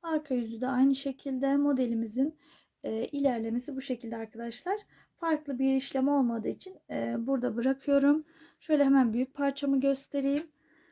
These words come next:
E, ben koyu bir renk seçtim. Siz istediğiniz renklerle çalışabilirsiniz arkadaşlar. Çok güzel bir model. Evet, son hali bu şekilde olacak modelimizin.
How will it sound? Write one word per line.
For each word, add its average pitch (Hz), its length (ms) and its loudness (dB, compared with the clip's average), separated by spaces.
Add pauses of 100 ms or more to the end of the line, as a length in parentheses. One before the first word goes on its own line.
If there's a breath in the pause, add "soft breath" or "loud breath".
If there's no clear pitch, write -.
(680 soft breath)
E, 247 280 2
ben 277 180 4
koyu 277 360 2
bir 262 80 4
renk 247 240 2
seçtim. 302 580 -2
Siz 269 340 -2
istediğiniz 247 680 2
renklerle 226 580 -2
çalışabilirsiniz 240 1040 -2
arkadaşlar. 220 600 -6
Çok - 280 -14
güzel 247 380 -2
bir 247 120 0
model. 226 480 -4 (1800)
Evet, 254 240 -2
son 277 220 0
hali 226 300 -4
bu 269 60 -2
şekilde 240 640 -4
olacak 247 480 -8
modelimizin. 202 680 -8